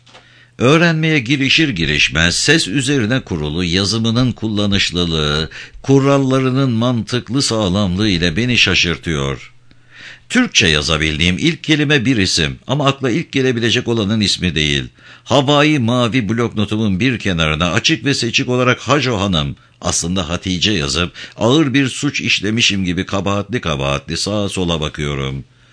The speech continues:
Doğru dürüst bir eğitimden geçmediği halde Hacı Hanım bana yardımcı olabilmek için elinden geleni esirgemiyor. Odasına çağırmasın, bir koşu gidiyorum.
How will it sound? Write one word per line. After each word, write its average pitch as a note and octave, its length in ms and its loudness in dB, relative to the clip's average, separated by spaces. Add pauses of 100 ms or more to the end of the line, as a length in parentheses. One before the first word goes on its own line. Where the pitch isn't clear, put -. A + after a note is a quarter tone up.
(440)
Doğru D#3+ 340 6
dürüst D#3 300 0
bir D3 100 2
eğitimden B2+ 640 0
geçmediği D#2+ 560 0
halde C#2+ 280 0
Hacı A2+ 300 0
Hanım C3 320 -2
bana A#2 180 0
yardımcı G2+ 540 0
olabilmek F2+ 560 -2
için E2 240 -2
elinden C3 580 0
geleni G#2 320 2
esirgemiyor. D#2 920 0 (640)
Odasına D#3+ 480 4
çağırmasın, E2 640 0
bir A#2 180 0
koşu G#2 280 -2
gidiyorum. D2 600 -2